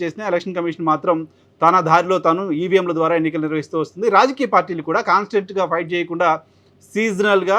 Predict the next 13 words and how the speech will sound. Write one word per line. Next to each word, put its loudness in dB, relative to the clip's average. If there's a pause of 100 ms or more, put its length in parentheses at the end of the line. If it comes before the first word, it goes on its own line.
(160)
కన్వీనియంట్గా 0
తమకు -4
సరైన 0 (460)
ఫలితాలు 4
రాని 4
సందర్భాల్లో 0
మాత్రమే 0
ఈవీఎంల -2
పైన -2
ఆరోపణలు 2
చేస్తూ -6
వచ్చాయి. -4
దేశంలో -4